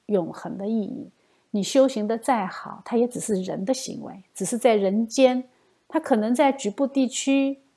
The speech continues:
面对局部的人群，它有一些地方性的积极的意义，但是和永恒没有任何关系。我们这么说不是反对良善啊，而是你仅仅有良善，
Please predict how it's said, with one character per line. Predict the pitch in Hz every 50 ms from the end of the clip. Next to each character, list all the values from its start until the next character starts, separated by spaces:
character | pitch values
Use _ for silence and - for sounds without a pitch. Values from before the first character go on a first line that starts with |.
| _ _ _ _ _
面 | - 269 294 262 240
对 | 262 262 233
局 | 247 - 220
部 | 226 - 262
的 | 226 214 196
人 | 185 185 180 220 262
群， | 262 - - 180 170 196 220 - - _ _ _
它 | - - 214 208
有 | 196 185 -
一 | 185 190
些 | - - 220 214 214 208 208 220 214 _ _ _ _ _ _ _ _ _ -
地 | 311 294 247 208
方 | - 247 240 247 247
性 | - - 269 220 190
的 | - - -
积 | - - 220 208
极 | 208 - -
的 | 185 185
意 | - - 247
义， | 226 190 - - 170 - - _ _ _ _ _ _ _ _ _ _ _ _ _ _ _ -
但 | - 233 226
是 | 233 226
和 | 214 220 220
永 | 208 190 170
恒 | 156 - - 185
没 | 202 202 185
有 | 185 170
任 | 175 180 170
何 | 165 - 175 170
关 | - - 196 196 214
系。 | 202 - - - - - _ _ _ _ _ _ _ _ _ _ _ _ _ _ _ _ _ _ _
我 | - 240 226
们 | 233 254
这 | 240 285
么 | 240 226 220
说 | - - 233 220 220
不 | 220 220
是 | 202 - 233
反 | - - - 196
对 | 190 208 202
良 | 196 196 - - 233
善 | - - - 214 190 -
啊， | - - - _ _ - - - _
而 | - 247 269
是 | 269 285 254
你 | 220 220 202
仅 | 220 - 240 240 277 302
仅 | - 247 233 226
有 | 208 175 -
良 | 170 - - - 190
善， | - - - 220 190 - -